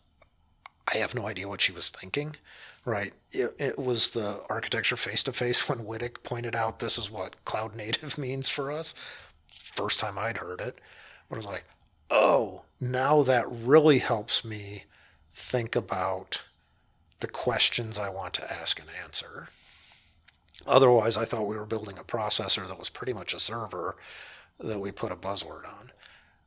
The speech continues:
"Oh, no, we're going this way. Okay.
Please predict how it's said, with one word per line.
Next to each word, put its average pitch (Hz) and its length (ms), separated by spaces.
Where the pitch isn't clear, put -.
"Oh, 151 260
no, 107 160
we're 104 140
going 98 360
this 120 280
way. 82 320
Okay. 69 420